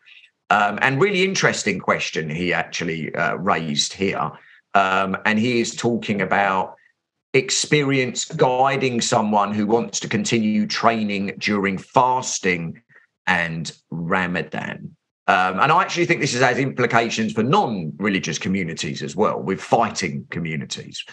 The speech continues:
who have to fast and, and stuff like that.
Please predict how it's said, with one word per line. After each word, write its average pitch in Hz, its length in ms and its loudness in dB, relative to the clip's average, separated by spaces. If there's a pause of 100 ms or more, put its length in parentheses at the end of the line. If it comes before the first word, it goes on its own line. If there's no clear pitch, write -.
(140)
who 92 180 -4
have 85 220 0
to 85 80 -4
fast 69 520 -2
and, 76 200 -4
and 71 200 -4
stuff - 280 -2
like 65 180 -6
that. - 180 -4